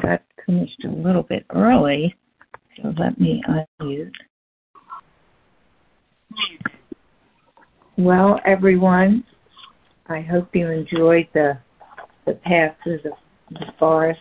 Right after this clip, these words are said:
I think, I think a lot of people go to camping and, and, um, into the mountains and do a lot of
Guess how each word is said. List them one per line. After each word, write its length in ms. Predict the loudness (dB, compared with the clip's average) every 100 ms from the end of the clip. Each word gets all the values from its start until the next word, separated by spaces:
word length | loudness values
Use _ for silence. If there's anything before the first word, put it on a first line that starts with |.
| -4
I 160 | -4 0
think, 280 | 2 2 -2 _ _ -20 _ -20
I 60 | 0
think 200 | 2 4
a 40 |
lot 280 | 4 6 4
of 40 | 0 -4
people 340 | -6 -6 -8
go 240 | 0 0 0 -4 -4
to 260 | -4 -4 -12 -8
camping 560 | -6 -6 -6 -6 -6
and, 280 | -6 -8 -12 _ _ _ _ _
and, 360 | -2 0 -2 -6 -8
um, 460 | -6 -6 -6 -8 -10 -14 -6
into 720 | -4 -4 -2 0 0 0 -4 -8 -6
the 100 | -2
mountains 540 | 0 2 0 0 0 -2 -2
and 160 | -4 -2
do 200 | 0 0
a 20 |
lot 300 | 2 2
of 120 | 0